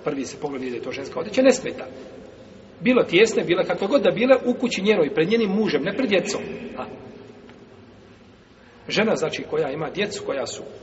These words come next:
znači, već vide da zaznaju, ne treba, znači, tako odjeću da oblači pred djecom svojom. Nego, znači, treba da se drugačije nosi.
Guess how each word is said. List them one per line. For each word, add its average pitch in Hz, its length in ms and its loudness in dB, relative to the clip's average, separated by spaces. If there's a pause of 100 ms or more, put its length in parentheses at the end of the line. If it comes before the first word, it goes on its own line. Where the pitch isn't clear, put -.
(160)
znači, - 260 -12
već - 360 -6 (480)
vide 156 320 0 (160)
da 143 60 -6
zaznaju, 165 420 -2 (360)
ne - 60 -12
treba, 165 180 -2
znači, 151 200 -4
tako 151 180 -6
odjeću 151 180 -8
da 135 80 -4
oblači 135 240 -6
pred 120 140 -14
djecom 120 260 -12
svojom. 110 240 -16 (2500)
Nego, 131 140 -10
znači, 151 220 -6
treba 160 180 0
da 151 80 -2
se - 120 -10
drugačije 139 420 -6
nosi. - 240 -12